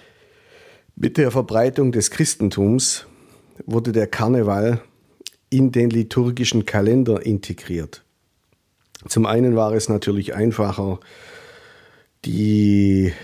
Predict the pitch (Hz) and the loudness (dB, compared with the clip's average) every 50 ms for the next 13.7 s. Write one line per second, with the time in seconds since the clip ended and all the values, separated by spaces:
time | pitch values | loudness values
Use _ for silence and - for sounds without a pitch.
0 | - - - - - - - - - - _ - - - - 104 110 113 113 107 | -18 -20 -20 -20 -20 -20 -20 -20 -20 -20 _ -18 -14 -10 -4 0 2 2 2 2
1 | 113 110 104 98 104 101 104 104 104 101 101 101 101 95 - - - 104 98 - | 2 0 0 0 0 0 2 2 2 2 2 2 0 0 -2 -2 -4 -4 -4 -2
2 | - 101 98 92 98 92 92 95 98 101 101 98 95 - - 98 104 110 104 - | -2 -2 -2 -2 -2 -2 -2 0 0 2 2 0 0 -2 -2 0 0 0 0 -2
3 | - 98 95 - 95 90 - 98 104 98 - - 104 - - - - 92 95 110 | -4 -4 -4 -4 -4 -4 -2 -2 -2 -2 -2 -4 -6 -6 -6 -6 -6 -6 -2 -2
4 | 101 95 90 92 101 107 113 113 110 107 - - - - - - - - - - | 0 0 0 2 2 4 4 2 2 0 -4 -10 -20 -20 -20 -20 -16 -6 -2 0
5 | 98 101 104 104 101 - - 120 113 113 110 101 104 104 101 98 98 101 - - | 2 2 2 0 0 -2 -2 0 2 2 2 2 2 2 2 2 0 -2 -2 -2
6 | 101 104 107 117 117 - - - 117 117 - - - 110 120 120 - - - 110 | 0 2 2 2 0 -2 -2 -4 -4 -2 -2 0 0 0 0 0 -2 -2 -2 -2
7 | 110 104 95 98 110 123 123 117 110 110 107 104 - - 104 101 101 101 - - | 0 0 0 0 2 2 2 2 2 2 0 0 0 0 0 0 0 -2 -4 -10
8 | - _ - - - - - - - - - - - - - - - - - 127 | -18 _ -20 -18 -18 -18 -18 -18 -18 -20 -20 -20 -20 -20 -20 -16 -4 -2 0 0
9 | 123 - - 120 113 - 107 110 117 127 120 123 123 123 123 123 120 117 113 110 | 0 0 0 -2 0 0 0 0 0 2 2 2 0 0 2 2 2 0 0 -2
10 | - _ _ _ _ _ _ - 120 120 120 120 117 117 - 120 110 113 110 - | -6 _ _ _ _ _ _ 0 2 2 2 2 0 0 2 2 2 2 0 -2
11 | - - - 104 101 104 107 107 107 104 95 - - _ _ _ _ _ _ _ | -6 -4 -2 0 0 2 2 2 2 0 -2 -6 -12 _ _ _ _ _ _ _
12 | - 95 95 98 101 101 98 - - - - - _ 113 113 110 101 - - 110 | -8 -6 -4 -2 -2 -2 -2 -2 -4 -6 -8 -6 _ 0 0 0 0 -2 -2 -2
13 | 117 120 117 113 95 - - 98 98 95 98 - - | 0 0 -2 -2 -4 -6 -6 -6 -6 -6 -6 -8 -8